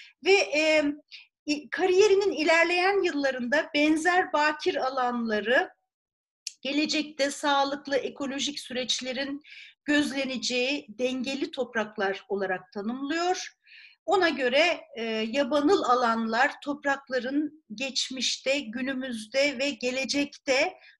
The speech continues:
durumuna dair bilgi sağladığından bu bölgeler, e, toprak sağlığı bilimine hizmet etmektedir. Şimdi sağlıklı topraklar, e, aslında toprak etiği sağlıklı topraklar demek.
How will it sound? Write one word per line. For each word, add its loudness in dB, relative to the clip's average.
durumuna 2
dair 2
bilgi 2
sağladığından 0
bu 2
bölgeler, 2
e, -2
toprak -2
sağlığı -2
bilimine 0
hizmet 6
etmektedir. -6
Şimdi 0
sağlıklı 0
topraklar, -2
e, 0
aslında -2
toprak -2
etiği 2
sağlıklı -4
topraklar 0
demek. -2